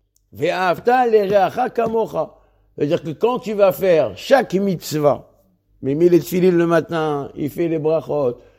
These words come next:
tout ça s'inscrit dans l'amour du prochain. Comment ? Eh ben, la Gemara, elle dit, Le'olam yirei adam atzmo chetzio chayav chetzio zakai. L'homme, il doit se considérer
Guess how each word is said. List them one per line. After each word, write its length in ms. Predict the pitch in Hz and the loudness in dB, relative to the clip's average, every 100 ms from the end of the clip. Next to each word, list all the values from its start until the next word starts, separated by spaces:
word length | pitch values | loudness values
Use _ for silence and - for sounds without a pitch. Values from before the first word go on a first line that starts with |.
| _ _ _ | _ _ _
tout 220 | 277 285 233 | 0 2 2
ça 340 | - 220 202 | 4 6 6
s'inscrit 880 | - 190 190 143 - 185 330 330 - _ _ _ _ | 2 -6 -6 -8 -10 -6 -4 -4 -8 _ _ _ _
dans 180 | 123 160 | -2 0
l'amour 420 | 185 196 208 208 | 0 0 0 0
du 120 | 175 180 | -2 -8
prochain. 480 | - 151 127 110 - _ _ | 0 0 0 -8 -12 _ _
Comment ? 520 | 151 135 117 - - _ _ _ _ _ _ - | 4 4 2 -4 -10 _ _ _ _ _ _ -4
Eh 80 | 123 | 0
ben, 120 | 170 | 2
la 80 | 190 | 4
Gemara, 340 | 214 220 226 | 4 6 4
elle 80 | 214 | 4
dit, 480 | 240 240 214 208 - _ _ _ | 0 -2 -4 -6 -12 _ _ _
Le'olam 460 | 143 190 214 233 220 | 2 4 6 4 2
yirei 200 | 208 220 | 4 4
adam 360 | 208 196 214 | 4 4 0
atzmo 480 | 202 190 180 220 214 | 0 0 2 4 2
chetzio 680 | 143 214 202 185 208 - 220 | 2 0 0 0 -4 0 -4
chayav 420 | 147 190 196 196 156 | -2 -2 0 0 -2
chetzio 320 | 185 - 175 | -8 -8 -8
zakai. 400 | 143 151 143 117 - | -8 -8 -10 -12 -12
L'homme, 260 | 156 202 208 | -8 -6 -6
il 80 | 165 | -4
doit 160 | 185 | -4
se 80 | 156 | -4
considérer 840 | 190 202 - 185 165 170 202 208 | -6 -8 -8 -8 -6 -4 -4 -6